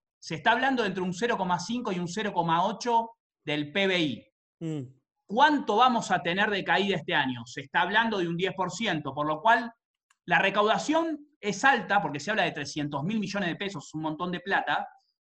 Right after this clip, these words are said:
Speaker 1: pero en términos relativos no parece ser tan alto en comparación con la caída que vas a tener. ¿Y cuál es el efecto negativo? El efecto negativo es todo lo que estamos hablando, esto que un amigo te pregunta, "Che,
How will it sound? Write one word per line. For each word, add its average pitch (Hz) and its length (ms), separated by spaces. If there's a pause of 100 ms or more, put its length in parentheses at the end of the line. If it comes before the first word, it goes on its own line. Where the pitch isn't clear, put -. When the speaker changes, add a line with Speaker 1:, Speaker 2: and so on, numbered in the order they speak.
Speaker 1:
pero 165 160
en 175 80
términos 262 400
relativos 202 720 (280)
no 202 180
parece 240 420
ser 175 480 (140)
tan 202 260
alto 196 460
en 156 80
comparación 151 540
con 190 140
la 156 120
caída 165 260
que 160 60
vas 156 180
a 170 80
tener. 135 320 (380)
¿Y 208 140
cuál 320 240
es 220 160
el 160 100
efecto 156 340
negativo? 139 640 (160)
El 175 100
efecto 233 360
negativo 202 400
es - 80
todo 254 100
lo 220 100
que 180 60
estamos 220 340
hablando, 220 380
esto 208 180
que 160 200 (260)
un 190 140
amigo 196 340
te 175 140
pregunta, 190 500
"Che, 214 340